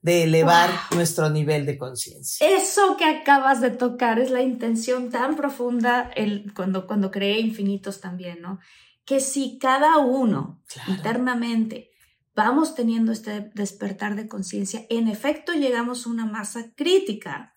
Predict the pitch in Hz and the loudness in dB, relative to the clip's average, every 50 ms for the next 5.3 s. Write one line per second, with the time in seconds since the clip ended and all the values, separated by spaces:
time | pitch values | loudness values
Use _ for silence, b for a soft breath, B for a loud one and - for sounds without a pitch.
0 | _ - - 147 127 120 - - - - 233 220 240 220 - - - - 269 294 | _ -6 -4 -2 0 0 -2 -2 -2 -4 -2 -2 -2 -2 -4 -4 0 4 4 4
1 | 339 330 285 214 180 170 - - _ _ - - 202 196 - - - - 226 240 | 6 4 2 2 0 -4 -8 -14 _ _ -10 -8 -8 -8 -6 -4 -2 -2 -2 0
2 | 254 277 277 285 277 254 B B B B B B B - 208 - - 202 196 202 | 0 0 0 0 0 -2 B B B B B B B -6 -4 -2 -2 -2 -2 0
3 | 202 202 196 208 202 - 240 240 233 226 233 233 226 - 202 208 208 202 208 196 | 0 0 -2 -2 -4 -6 -4 -4 -4 -4 -6 -6 -6 -6 -6 -6 -6 -4 -4 -4
4 | 185 185 - - 190 190 214 240 233 208 196 190 190 196 208 196 190 190 - 202 | -4 -6 -8 -8 -6 -6 -4 -4 -2 -2 -2 -4 -4 -6 -6 -6 -6 -6 -6 -6
5 | 208 226 240 233 - | -4 -4 -6 -6 -8